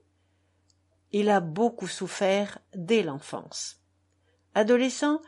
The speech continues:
il a connu encore à Pétersbourg des jours difficiles,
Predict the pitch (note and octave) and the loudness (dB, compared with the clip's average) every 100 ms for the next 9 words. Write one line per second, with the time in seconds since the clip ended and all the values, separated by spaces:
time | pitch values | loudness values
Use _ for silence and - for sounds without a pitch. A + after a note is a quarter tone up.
0 | - _ _ A3+ B3 B3 D4+ D#4+ A#3 G3 | -18 _ _ 0 0 2 4 6 6 2
1 | A3 F3+ F3 G3+ G3 G3+ F#3+ F#3+ B3 B3+ | 0 0 -2 -6 -6 -6 -6 -4 -2 -2
2 | B3 _ A3+ G#3 A#3 A3 F3+ A3+ A3+ A3+ | -6 _ -2 -2 -4 -4 -6 -8 -6 -8
3 | - F3 D3+ D3 | -2 0 0 -2